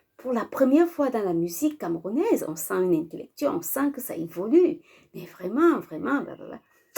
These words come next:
Est-ce que on peut faire un tour à l'hôtel? Et comme les gens en parlaient avant,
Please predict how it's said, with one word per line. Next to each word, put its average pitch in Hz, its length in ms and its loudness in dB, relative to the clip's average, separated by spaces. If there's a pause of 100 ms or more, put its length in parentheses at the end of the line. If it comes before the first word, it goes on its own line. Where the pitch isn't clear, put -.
(680)
Est-ce 262 240 0
que 311 420 6
on 190 100 0
peut - 120 -12
faire 196 220 -10
un 196 80 -2
tour 175 180 -6
à 156 60 -6
l'hôtel? 294 560 -6 (100)
Et 196 220 4
comme 339 440 4
les 165 100 -2
gens 170 220 -4
en 151 100 -4
parlaient 156 520 -2 (220)
avant, 233 320 4